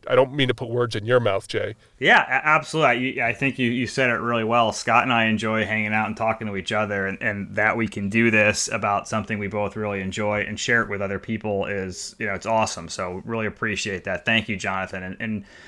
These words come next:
Speaker 2: really, um, cannot thank you enough for taking the time to send the email and share that with us. So really, really appreciate it. Thank you.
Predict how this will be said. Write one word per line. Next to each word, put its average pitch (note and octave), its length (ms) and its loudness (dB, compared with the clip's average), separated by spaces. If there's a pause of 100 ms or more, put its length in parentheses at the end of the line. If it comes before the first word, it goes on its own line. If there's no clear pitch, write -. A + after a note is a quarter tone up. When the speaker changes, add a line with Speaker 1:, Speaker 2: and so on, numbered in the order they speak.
(200)
Speaker 2:
really, B2 480 6
um, G2+ 320 0
cannot B2+ 360 0
thank B2+ 220 0
you A#2+ 80 -2
enough G#2 320 -2
for - 220 -10
taking A#2+ 500 -2
the G#2 80 -6
time G2+ 640 -2 (280)
to - 100 -8
send G#2+ 300 -2
the G#2 180 -6
email F#2+ 320 -4
and F#2+ 100 -10
share G2 300 -4
that F2+ 180 -6
with F2 140 -10
us. F#2 120 -8
So G2+ 120 -6
really, G#2+ 380 -2
really F#2+ 200 0
appreciate F#2 500 -6
it. F2 120 -10
Thank F#2 240 -4
you. D2+ 140 -8